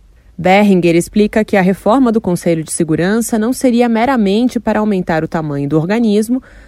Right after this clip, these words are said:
mas sim aumentar a presença de países periféricos nos espaços de decisão da onu.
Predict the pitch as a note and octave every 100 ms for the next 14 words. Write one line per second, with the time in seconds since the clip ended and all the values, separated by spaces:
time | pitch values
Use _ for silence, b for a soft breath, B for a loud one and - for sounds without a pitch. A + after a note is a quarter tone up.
0 | b B3 D4 - A#3 B3+ - b b D3
1 | D3+ F3 F3+ F3+ A3+ F#3 D#3+ A#3 C4+ A#3+
2 | A3 G3 F#3+ F#3 F#3+ - A#3+ C#4+ - F#3
3 | G3+ A3 A3+ G#3 G#3 F#3+ - F#3 F#3 -
4 | G3 F#3 G#3 - A#3 D#3 G3+ A#3 E3+ G#2
5 | F#2 G#2